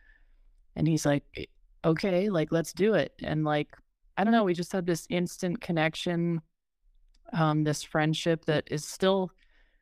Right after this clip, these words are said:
going on now. He's just, um, I mean, he literally took me under his wing, um, and taught me how to play my bass like a real reggae roots woman. He would always say, like, he'd be like,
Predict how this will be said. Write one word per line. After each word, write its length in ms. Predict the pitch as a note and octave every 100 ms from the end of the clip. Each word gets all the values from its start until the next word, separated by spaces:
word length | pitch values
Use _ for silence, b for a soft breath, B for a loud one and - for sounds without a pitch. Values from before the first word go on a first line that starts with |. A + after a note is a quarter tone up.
| _ _
going 280 | E3+ E3 D#3+
on 240 | D#3+ D#3 D#3
now. 360 | E3 F#3+ E3+
He's 260 | D#3 E3 -
just, 300 | D#3+ - - -
um, 480 | D#3 D3 C#3+ D#3 -
I 60 | D#3+
mean, 140 | E3
he 160 | D#3+ F#3
literally 360 | F#3 F#3 F#3
took 260 | E3 E3+ -
me 80 | E3
under 220 | D#3+ D#3
his 240 | D#3+ D#3 D#3
wing, 460 | D#3 D#3 D#3 D#3 b b b - - _ -
um, 640 | D#3+ D3 D3 C#3+ D3 - - _ _ _
and 180 | E3 D#3
taught 340 | - D#3+ D#3+
me 260 | E3 D#3 D3+
how 220 | D3+ D#3
to 100 | D#3
play 300 | - E3+ D#3+
my 120 | D3+
bass 400 | D3 D3 D#3 -
like 160 | D#3+ D#3
a 40 |
real 440 | D3+ D3 D#3 D3+ D3+
reggae 680 | D#3 D3+ C#3+ D#3 D3+ D3 - _ _ _ _ _ _
roots 400 | F3+ F3+ E3 -
woman. 420 | E3+ D#3+ D#3 D3+ D3+
He 140 | D#3
would 120 | D3+
always 300 | D#3 D3+ D3
say, 340 | - D3+ C#3+ C#3+
like, 260 | C#3+ C#3+
he'd 220 | - E3 D#3
be 100 | D#3
like, 360 | D3+ D#3 -